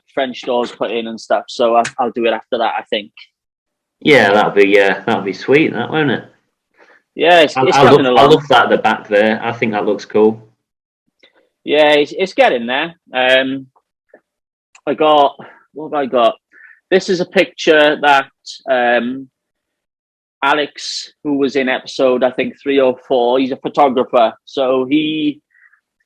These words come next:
Speaker 1: he, um, he's always in the pit, you know, at the front.
Speaker 2: Yeah.
Speaker 1: Um, so, and he's got his, um, he's got a website where he sells all prints of gigs that he's done. So he sent me that, bless him, um, which I love,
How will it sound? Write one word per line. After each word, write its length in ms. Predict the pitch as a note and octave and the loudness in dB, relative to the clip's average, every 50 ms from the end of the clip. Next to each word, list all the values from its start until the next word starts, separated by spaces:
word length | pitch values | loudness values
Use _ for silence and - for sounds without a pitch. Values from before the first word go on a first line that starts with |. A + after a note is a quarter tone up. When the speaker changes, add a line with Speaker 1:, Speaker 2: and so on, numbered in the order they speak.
| _ _ - | _ _ -6
Speaker 1:
he, 240 | C#3+ C#3+ C#3+ D3 | -4 -2 2 4
um, 560 | C#3 C3 B2+ B2+ B2 A#2+ A#2+ B2 A#2 A2 A2 _ _ _ _ _ _ _ _ _ _ _ _ _ _ _ _ _ _ _ - | 4 4 4 4 2 0 -2 -6 -8 -10 -12 _ _ _ _ _ _ _ _ _ _ _ _ _ _ _ _ _ _ _ -8
he's 160 | D3 C3 B2 | -6 -2 2
always 320 | C#3 C3+ B2+ A#2+ B2 A2+ | 2 2 2 2 0 -2
in 100 | B2+ A#2+ | -4 -4
the 80 | B2 B2 | -4 -4
pit, 280 | - - D3+ D3+ D3+ - | -4 -4 -4 -4 -4 -6
you 100 | - C#3 | -6 -2
know, 160 | C3 E3 - | 0 0 0
at 80 | - - | 0 -2
the 80 | C3+ | -4
front. 400 | - - D3+ D3 D3 D#3 D3+ - - - _ _ _ _ _ _ _ _ | -8 -4 -4 -4 -4 -6 -14 -20 -20 -20 _ _ _ _ _ _ _ _
Speaker 2:
Yeah. 300 | - G#2 G2 F2+ F2 - - - | -2 -2 -2 -2 -2 -8 -10 -8
Speaker 1:
Um, 560 | A2+ A2 A2 A2 A2+ A2+ A#2 A#2 A#2 A#2+ A#2+ _ _ _ _ _ _ _ _ | -6 -4 -4 -2 -2 -2 -2 -2 -4 -8 -12 _ _ _ _ _ _ _ _
so, 140 | - - - | -6 -4 -2
and 180 | A#2 B2+ B2 B2 | 0 0 0 -2
he's 180 | B2 A#2 - - | -2 -4 -4 0
got 260 | C3+ C3 B2+ - A#2+ | 2 2 2 2 0
his, 280 | A#2+ A#2+ A#2 G#2+ - B2 | -2 -2 -2 -4 -4 -2
um, 340 | A2+ A2 A2 A2 A#2 A2 - - | 0 0 0 -2 -4 -10 -14 -12
he's 140 | B2+ A2+ - | -12 -8 -2
got 160 | - B2 A#2 | 0 0 2
a 20 | A2+ | 2
website 440 | A#2 A2+ A2 G#2+ - A#2+ A#2 A2+ | 2 0 0 0 0 0 0 0
where 120 | - A#2+ A2+ | 0 -2 -2
he 80 | A#2 | -2
sells 360 | - - B2+ A#2+ A#2+ A#2+ G#2+ - | -2 0 2 2 2 2 0 -2
all 140 | B2 A#2 | -4 -4
prints 400 | - - - C3 A#2+ A2 A#2 - | -6 -6 -4 -4 -4 -4 -6 -6
of 140 | B2+ A2 G2 | -6 -4 -2
gigs 240 | C#3 B2 A#2 G#2 - | -2 -2 -2 -2 -4
that 100 | - A#2 | -6 -6
he's 100 | A#2 G2+ | -4 0
done. 180 | - B2+ B2+ B2 | 2 2 2 2
So 100 | - F3 | 2 2
he 140 | F3 G3+ G3 | 2 2 2
sent 300 | - - C#3+ C#3+ C#3 - | 2 2 0 0 0 -4
me 100 | C#3+ C3+ | -6 -2
that, 220 | A#2+ B2 A#2+ A2 - | 2 2 2 2 2
bless 260 | A2+ A2 A2 - - | 0 -2 -2 -2 -6
him, 220 | B2+ B2+ C#3 C#3+ _ _ _ _ _ _ _ _ _ _ _ _ _ | -8 -8 -8 -12 _ _ _ _ _ _ _ _ _ _ _ _ _
um, 480 | - - C3 B2 B2 B2 B2 B2 A#2+ A#2+ B2+ | -6 -2 0 2 2 2 2 0 0 -4 -6
which 280 | - C#3+ C#3 B2 - | -4 -4 -4 -2 0
I 80 | C3 B2+ | 2 2
love, 340 | A#2+ A#2+ B2 B2 C3+ D3 | 2 2 2 0 0 -2